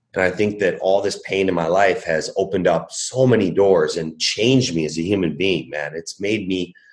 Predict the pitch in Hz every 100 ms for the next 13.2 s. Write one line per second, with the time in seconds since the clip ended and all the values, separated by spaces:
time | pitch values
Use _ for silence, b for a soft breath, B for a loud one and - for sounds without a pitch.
0 | b - - - 113 120 117 101 95 92
1 | 90 85 - 85 85 85 85 92 98 104
2 | - _ b b b 92 - 92 92 92
3 | 90 87 - 101 107 107 - 92 - -
4 | 80 92 - 104 104 104 B B B 87
5 | - 101 98 - 101 87 104 107 104 90
6 | 78 87 87 82 85 85 87 - 101 104
7 | 104 b b b - 95 90 90 85 87
8 | 98 92 85 85 85 - - - 113 110
9 | 110 104 104 - 104 104 104 101 101 101
10 | 98 104 101 101 73 - 85 104 117 -
11 | - 104 107 101 90 - 101 98 95 98
12 | 95 - 90 80 80 - B B B 92
13 | 85